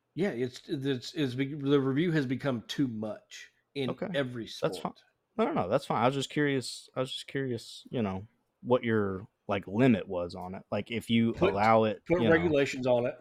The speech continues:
Speaker 1: put time constraints on it to where you can only review this, this certain things
Speaker 2: Well,
Speaker 1: only
Speaker 2: most,
Speaker 1: reviewable.
Speaker 2: most of them have some kind of time, time constraints.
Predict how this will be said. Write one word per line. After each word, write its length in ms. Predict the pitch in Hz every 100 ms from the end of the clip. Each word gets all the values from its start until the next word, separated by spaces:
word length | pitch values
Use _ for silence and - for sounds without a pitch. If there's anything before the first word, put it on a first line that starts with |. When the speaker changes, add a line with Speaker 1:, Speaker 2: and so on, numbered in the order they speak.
| -
Speaker 1:
put 160 | 156
time 240 | 147 135 151
constraints 440 | 151 - 156 156
on 180 | 117 117
it 80 | 117
to 80 |
where 120 | 123 123
you 80 |
can 80 | 110
only 220 | 123 127
review 340 | 117 123 113 123
this, 260 | 120 131 - 120 120
this 220 | 139 -
certain 260 | 151 135
things 260 | 127 135 131
Speaker 2:
Well, 100 | 196
Speaker 1:
only 120 | 214
Speaker 2:
most, 320 | 226 285 -
Speaker 1:
reviewable. 140 | 123 123 _ _ -
Speaker 2:
most 400 | 151 175 254 -
of 80 | 214
them 160 | 160 110
have 560 | - 190 156 101 107 _ _ _ _ _ _ _ _ _ _ _ _ _ _ _
some 320 | - - 190
kind 220 | 185 101 85
of 80 |
time, 280 | - 101 95 -
time 260 | - 92 85
constraints. 840 | 85 92 - 98 - - - -